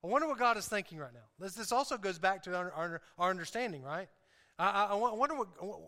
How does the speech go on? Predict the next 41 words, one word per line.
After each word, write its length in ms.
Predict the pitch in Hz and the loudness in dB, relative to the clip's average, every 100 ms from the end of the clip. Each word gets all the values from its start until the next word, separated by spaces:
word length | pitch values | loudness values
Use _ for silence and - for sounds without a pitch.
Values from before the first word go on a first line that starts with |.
| - | -4
I 60 | |
wonder 200 | 196 285 | 0 0
what 140 | 262 196 | 0 2
God 220 | 220 208 | 4 4
is 100 | 170 | 0
doing, 360 | 170 190 160 | -2 -2 -2
or 60 | 151 | -4
what 220 | 170 214 - - | -4 -6 -8 0
God 180 | 202 190 | 4 4
is 120 | 185 | 2
trying 360 | - 233 214 196 | 0 2 2 0
to 60 | |
do, 280 | 160 160 156 | -6 -8 -6
or, 160 | 147 139 - - | -6 -8 -14 -4
or 160 | 175 190 | 0 2
I 40 | |
wonder 220 | 185 254 | 2 0
what 140 | 262 226 | 2 0
he's 140 | 190 | -2
thinking, 420 | - 208 170 156 | -4 -4 -6 -6
what 100 | 180 | -6
he's 120 | 202 | -6
trying 240 | - 208 185 | -2 -2 -2
to 60 | |
do, 160 | 160 180 | -4 -6
or 20 | |
whatever 260 | 160 165 165 | -4 -4 -4
like 100 | 156 | -2
that. 180 | 151 - _ - | -4 -6 _ -4
Do 60 | |
we 120 | 185 226 | 0 2
ever 140 | 254 | 0
find 280 | - 233 226 | 0 0 0
ourselves 340 | 214 - 196 | 0 -2 -4
doing 260 | 170 220 190 | -6 -6 -6
that? 180 | 135 107 _ _ _ _ _ _ - | -8 -16 _ _ _ _ _ _ -6
If 140 | 190 | -4
you 120 | 226 | 0
want 200 | 220 262 | 2 2
to 60 | 311 | 2
know 360 | 247 233 240 | 4 4 4